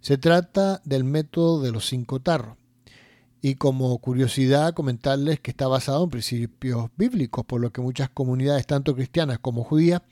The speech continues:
lo siguen en la actualidad para controlar su fu-, su flujo financiero. Bueno, ¿en qué consiste esta técnica? Bueno, consiste en coger cinco tarros,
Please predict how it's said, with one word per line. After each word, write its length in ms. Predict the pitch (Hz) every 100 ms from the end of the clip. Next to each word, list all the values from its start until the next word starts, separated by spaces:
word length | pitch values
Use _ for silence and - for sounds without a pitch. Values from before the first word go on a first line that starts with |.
| - - - -
lo 120 | 147
siguen 400 | 131 214 233 165
en 100 | 139
la 60 | 127
actualidad 560 | 123 143 147 135 143 -
para 280 | 214 196
controlar 640 | - 131 117 120 120 131 147
su 160 | -
fu-, 320 | 120 123 123 123
su 160 | - 127
flujo 280 | 131 117
financiero. 580 | 135 113 110 - 117 - _ _ _ _ - _ _ _ _ _ _ _ _ _ -
Bueno, 160 | 165 147
¿en 60 |
qué 120 | 240
consiste 580 | 247 214 - 190 - 160
esta 240 | 143 - 120
técnica? 520 | 110 110 113 120 - _ _ -
Bueno, 260 | 131 117
consiste 680 | - 135 - 170 - 202 202 - - _ _ _
en 180 | 156 147
coger 460 | 147 139 180 175 147
cinco 400 | - 233 208 147
tarros, 520 | - 143 131 175 196